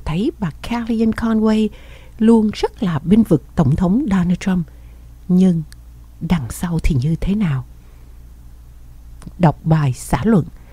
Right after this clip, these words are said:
và đọc lời cảnh báo của tác giả ẩn danh mạnh mẽ chỉ ra, hiện nay vẫn là ẩn danh. Tác giả này là sự hợp tác có phải là của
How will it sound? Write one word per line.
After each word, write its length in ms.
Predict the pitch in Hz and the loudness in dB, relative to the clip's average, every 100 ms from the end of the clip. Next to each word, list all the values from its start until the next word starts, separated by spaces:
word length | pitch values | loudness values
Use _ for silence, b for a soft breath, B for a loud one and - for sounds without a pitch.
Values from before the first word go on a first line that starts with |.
| b - | b 2
và 100 | 202 | 4
đọc 200 | 190 - | 6 6
lời 260 | 202 185 | 6 6
cảnh 280 | 170 175 160 | 4 4 4
báo 240 | 202 202 302 | 4 2 0
của 140 | - | 0
tác 180 | - - | -2 2
giả 260 | 185 151 - | 4 4 2
ẩn 260 | 147 151 | 2 2
danh 180 | 262 214 | 4 4
mạnh 200 | 185 - | 2 0
mẽ 200 | 151 113 156 | 0 0 -2
chỉ 160 | - 156 | -2 0
ra, 300 | 208 190 185 b b b b b b b b | 0 -4 -6 b b b b b b b b
hiện 180 | 196 - | 2 4
nay 180 | 190 170 | 4 2
vẫn 280 | 160 151 139 | 2 2 2
là 100 | 262 | -2
ẩn 180 | - 123 147 | -2 -4 0
danh. 240 | 196 170 b b b b | 0 0 b b b b
Tác 180 | 453 - | -4 2
giả 120 | 190 | 2
này 140 | 220 247 | 4 4
là 120 | 185 | 2
sự 240 | - 151 156 | 2 0 2
hợp 260 | 202 - | 0 2
tác 200 | 214 262 - | -2 -4 -2
có 120 | 403 | -2
phải 260 | - 143 247 | 0 0 0
là 80 | |
của 280 | 247 - - | 0 0 -2